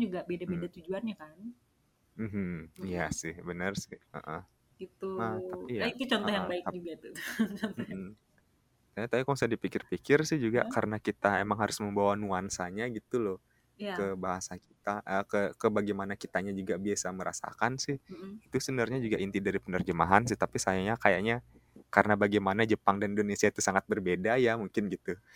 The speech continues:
Speaker 2: Jadi
Speaker 1: Iya.
Speaker 2: ketika dibawa ke Indonesia tuh kok kayaknya lain
Speaker 1: Iya,
Speaker 2: ya,
Speaker 1: asing gitu
Speaker 2: aneh.
Speaker 1: kayaknya ya, kayak
Speaker 2: Heeh.
Speaker 1: asing
Speaker 2: Iya,
Speaker 1: gitu.
Speaker 2: iya, iya, iya, iya, ada perasaan yang, heeh, mengganjal gitu sih,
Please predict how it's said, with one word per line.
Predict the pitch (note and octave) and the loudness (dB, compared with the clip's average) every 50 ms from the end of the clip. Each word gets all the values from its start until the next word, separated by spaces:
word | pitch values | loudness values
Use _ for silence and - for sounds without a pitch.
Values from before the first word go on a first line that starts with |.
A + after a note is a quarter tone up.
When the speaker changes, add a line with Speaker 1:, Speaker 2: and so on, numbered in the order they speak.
| - - - _ _ | -20 -20 -20 _ _
Speaker 2:
Jadi | G2+ G2 B2 | 4 4 6
Speaker 1:
Iya. | A#2+ B2 A2+ | 6 6 6
Speaker 2:
ketika | A#2+ A2 A#2 G#2+ | 8 8 8 8
dibawa | A2+ A2+ G#2 D3+ C#3+ - - | 8 8 10 10 10 10 10
ke | B2+ A#2 | 4 4
Indonesia | G#2+ G#2 G#2 G#2+ G2+ - F#2 - | 4 4 4 4 2 2 0 0
tuh | - - | 0 -4
kok | - - - - | -4 -4 -4 -6
kayaknya | - - - - - - G2+ - - | -2 0 8 8 8 8 8 4 6
lain | - F#2+ - D3 - - E4 G4+ A4 A#4 A4+ F4+ | 8 10 12 12 12 12 12 12 10 8 8 8
Speaker 1:
Iya, | - | 8
Speaker 2:
ya, | A3 - - - F#3+ - - - - - - - - G#3+ | 8 8 6 4 4 2 -2 -10 -16 -16 -14 0 2 2
Speaker 1:
asing | A3 A3 - D4+ D4 D4+ D4+ D4 | 2 4 6 6 8 10 10 8
gitu | D4+ D#4+ D#4+ | 8 12 12
Speaker 2:
aneh. | D#4 - | 12 12
Speaker 1:
kayaknya | - - G#3 - - - A#3+ C4 A#3 | 12 10 6 2 2 2 0 2 2
ya, | G#3 G#3+ A#3+ A#3+ A#3+ A#3+ | 0 0 -2 -4 -4 0
kayak | - - - - | 2 2 4 4
Speaker 2:
Heeh. | G#2+ A#2 | 2 2
Speaker 1:
asing | - - C#4+ D4 C#4 B3 | 2 0 0 0 6 10
Speaker 2:
Iya, | C3+ C#3 | 12 12
Speaker 1:
gitu. | C3 B2 | 12 12
Speaker 2:
iya, | A#2+ A#2 A#2 A2+ | 12 12 12 12
iya, | A2+ A2 A2 | 12 12 12
iya, | G#2+ G#2+ G#2 G#2 G#2 | 12 10 10 10 8
iya, | G2+ F#2 G#2+ | 8 6 8
ada | G#2+ A2 - | 6 6 8
perasaan | - G#2 G2+ - - F#2 G#2 G#2+ G#2 | 10 8 10 10 10 8 8 6 2
yang, | G#2 G2+ G2+ F#2+ - | 0 0 0 -2 -2
heeh, | G#2 - F2+ G2 G2 G2+ G#2 | -2 0 0 0 -2 -2 0
mengganjal | A2 A2+ B2 A#2+ A2 F#2+ E2+ E2+ F2+ F2+ G2+ G2+ A2+ A#2+ G#2+ | 2 2 4 6 6 6 6 6 4 6 8 10 10 8 6
gitu | F#2+ - - G2 F#2+ | 4 2 2 0 0
sih, | - F#2+ - | 2 -2 -4